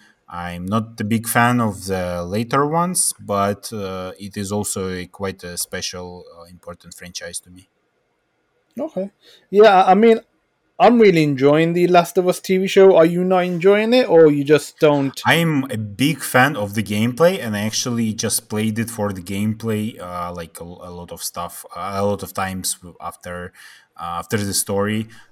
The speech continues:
Speaker 1: Uh, and I'm, I love the smoothness of it, uh, the quality, the attention to detail.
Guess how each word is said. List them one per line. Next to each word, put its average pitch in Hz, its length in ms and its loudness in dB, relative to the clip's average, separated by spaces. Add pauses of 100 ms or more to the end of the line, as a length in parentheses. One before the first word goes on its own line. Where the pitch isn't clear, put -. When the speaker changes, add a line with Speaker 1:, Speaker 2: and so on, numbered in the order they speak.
(140)
Speaker 1:
Uh, 87 500 -6
and 98 400 -6
I'm, 104 260 -2
I 95 120 -4
love 98 320 -2
the 95 100 -8
smoothness 135 720 -2
of 131 160 -4
it, 120 160 -4
uh, 87 100 -8
the 85 80 -10
quality, 120 720 -2
the 92 200 -6
attention 90 440 -10
to 85 80 -18
detail. 107 520 -4